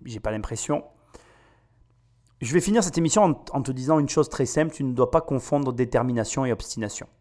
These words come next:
Euh, là, t'es, t'es confronté vraiment à de très gros entrepreneurs qui ont tous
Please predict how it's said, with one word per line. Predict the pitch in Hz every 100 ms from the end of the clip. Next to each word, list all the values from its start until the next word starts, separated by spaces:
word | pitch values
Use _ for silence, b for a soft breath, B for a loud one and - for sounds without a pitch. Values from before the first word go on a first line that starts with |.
| b b b b b -
Euh, | - - - - - - _ - - -
là, | 117 135 165 196 208 - - _ -
t'es, | 131
t'es | - -
confronté | - 139 - 143 135 156 151 143 - _
vraiment | - - 147 151 160 147 -
à | 120
de | 117
très | - - 160
gros | 127 143 135
entrepreneurs | 127 127 135 143 180 -
qui | 135 131 139
ont | 131 123
tous | 113 185 170 -